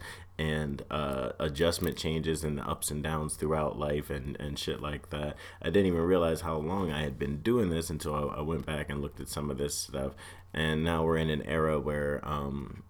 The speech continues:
this type of shit can really fucking flourish. So it's dope, man. Um, I'm not leading off with any sponsors today. I'm not, I'm not doing that. Um, we're gonna record those drops fucking separately. <laughs> Uh,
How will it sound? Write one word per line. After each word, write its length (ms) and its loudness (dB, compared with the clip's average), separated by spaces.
this 200 -8
type 240 -4
of 40 -8
shit 200 -2
can 120 -2
really 200 0
fucking 320 -4
flourish. 500 -2
So 280 6
it's 160 4
dope, 400 6
man. 440 2
Um, 420 2
I'm 140 2
not 200 4
leading 260 4
off 180 2
with 140 2
any 180 2
sponsors 560 -2
today. 680 -2
I'm 160 0
not, 320 0
I'm 100 -2
not 220 -2
doing 280 2
that. 220 -2
Um, 320 -2
we're 120 -2
gonna 180 -2
record 400 0
those 220 0
drops 460 -4
fucking 480 -2
separately. 600 2
<laughs> 40 -20
Uh, 360 8